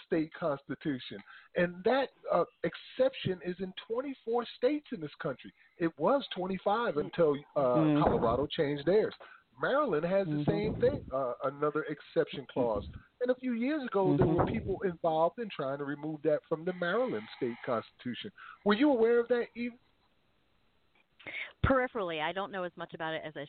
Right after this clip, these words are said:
Speaker 2: should. When was that? How long ago?
Speaker 1: Um, I, I, I'll get the article before we're finished tonight, but it was about three years ago that it occurred.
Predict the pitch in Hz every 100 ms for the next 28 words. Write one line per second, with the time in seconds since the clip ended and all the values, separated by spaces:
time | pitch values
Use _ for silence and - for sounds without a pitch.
0 | - 156 131 147 - 170 180 190 214 208
1 | 175 180 180 202 196 _ _ _ _ _
2 | _ - 208 208 202 - 190 - - -
3 | 196 - 196 - 233 - 185 175 165 156
4 | _ _ _ _ 165 185 185 185 160 139
5 | - - - 170 165 156 175 156 147 -
6 | 170 147 160 165 - 180 147 135 165 208
7 | 220 202 185 - 190 185 214 196 196 180
8 | 139 - 107 90 101 123 110 104 - -
9 | 120